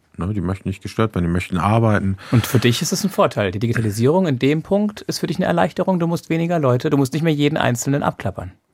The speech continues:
Speaker 1: So ein bisschen, ja. Aber es ist auch ein bisschen schade, weil oft entwickeln sich halt auch während der Fahrkartenkontrolle auch Gespräche, auch, auch interessante Gespräche.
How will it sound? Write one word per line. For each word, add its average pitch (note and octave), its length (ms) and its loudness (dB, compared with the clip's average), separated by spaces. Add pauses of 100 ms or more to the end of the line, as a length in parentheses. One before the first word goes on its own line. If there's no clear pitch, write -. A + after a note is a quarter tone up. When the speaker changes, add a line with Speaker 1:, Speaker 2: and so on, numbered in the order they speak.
(420)
Speaker 1:
So B2+ 140 2
ein E3 80 4
bisschen, G#2+ 380 2
ja. F#2+ 160 4
Aber G2 140 0
es C3 100 -2
ist F#3 100 -4
auch F3+ 80 4
ein E3+ 80 0
bisschen D#3+ 300 -4
schade, G2 400 -2
weil G#2 320 0
oft B2 340 -6
entwickeln C3 460 0
sich B2+ 160 -4
halt A#2+ 120 2
auch A2 160 0
während A#2 140 2
der A#2 80 0
Fahrkartenkontrolle A2+ 960 -2
auch G2+ 160 -6
Gespräche, C#3 640 -2 (180)
auch, - 280 -8
auch F2+ 200 -2
interessante B2 600 2
Gespräche. C#3 600 0